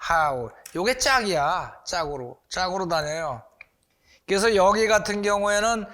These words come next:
짝으로 다니기 때문에 the time하고 나오면은 뒤에 when이 나온다는 게 뻔하지요.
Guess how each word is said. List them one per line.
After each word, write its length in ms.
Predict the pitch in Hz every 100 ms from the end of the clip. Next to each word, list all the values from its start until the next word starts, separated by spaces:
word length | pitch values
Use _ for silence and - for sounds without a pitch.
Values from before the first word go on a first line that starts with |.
| - - _
짝으로 540 | - 240 233 226 233 226
다니기 440 | 220 214 208 185
때문에 460 | 214 202 226 220 220
the 140 | 190 190
time하고 560 | 202 208 214 214 208 202
나오면은 680 | 202 196 196 196 214 226
뒤에 440 | - - 196 214 226
when이 400 | 175 175 190 196
나온다는 440 | 190 190 185 196
게 180 | 214 220
뻔하지요. 680 | 254 233 208 202 180 117